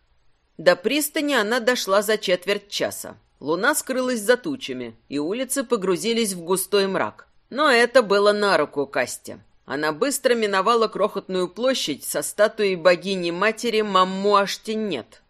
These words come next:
преодолела несколько узких переулков и оказалась прямо перед пристанью. В свете факелов несколько рабов-грузчиков складывали к стене ящики и мешки.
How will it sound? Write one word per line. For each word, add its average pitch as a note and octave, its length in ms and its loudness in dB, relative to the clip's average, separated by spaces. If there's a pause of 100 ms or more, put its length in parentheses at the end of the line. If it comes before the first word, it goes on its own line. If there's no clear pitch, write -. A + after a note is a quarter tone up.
преодолела E3 600 4
несколько G3 500 -2
узких F#3 460 -4
переулков G#3 840 -2
и D#3+ 60 -8
оказалась F#3+ 680 0
прямо G3+ 360 0
перед F3 340 -4
пристанью. A#2+ 680 -8 (340)
В - 80 -12
свете F3+ 440 -2
факелов F3 540 -4 (100)
несколько G#3 600 0
рабов-грузчиков F#3 1000 -2 (220)
складывали A#3+ 680 2
к G3 100 -6
стене G3 400 -4
ящики G#3+ 560 0
и G#3 140 -2
мешки. G#3 520 -6